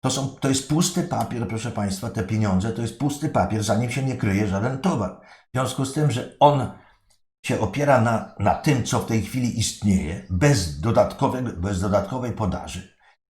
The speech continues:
to, co istnieje, jest coraz droższe, a si-, bo siła nabywcza pieniądza spada. Ten pieniądz, który był wart sto, teraz jest wart dziewięćdziesiąt pięć,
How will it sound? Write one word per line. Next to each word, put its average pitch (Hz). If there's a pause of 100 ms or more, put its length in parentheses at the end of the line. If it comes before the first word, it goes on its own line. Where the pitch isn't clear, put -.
(140)
to, 160
co -
istnieje, 98
jest 113
coraz 123
droższe, 107 (200)
a 95
si-, 113
bo 104
siła 110
nabywcza 110
pieniądza 95 (220)
spada. - (420)
Ten 120
pieniądz, 131
który 120
był 113
wart 85
sto, -
teraz 160
jest 156
wart 160
dziewięćdziesiąt 165
pięć, -